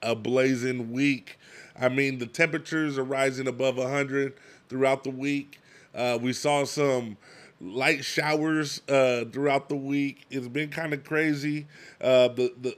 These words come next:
the, the rest of the week looks like it's gonna cool down towards the weekend and into next week.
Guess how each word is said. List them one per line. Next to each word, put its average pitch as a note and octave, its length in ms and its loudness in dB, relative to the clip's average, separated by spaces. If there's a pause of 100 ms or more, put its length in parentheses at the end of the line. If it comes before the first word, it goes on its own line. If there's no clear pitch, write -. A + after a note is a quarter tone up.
(120)
the, A#2 500 -4
the A#2 200 -8
rest D#3 260 -2
of D#3+ 80 -4
the E3 80 2
week D#3+ 240 -2
looks D3 260 -4
like D3 160 -2
it's C#3 140 -6
gonna C#3+ 180 -4
cool C#3+ 280 -4
down C#3 400 -4 (400)
towards C3+ 300 4
the B2 80 -2
weekend C#3 580 -2
and C3 180 -4
into C3 240 -6
next B2 380 -6
week. C#3+ 400 -4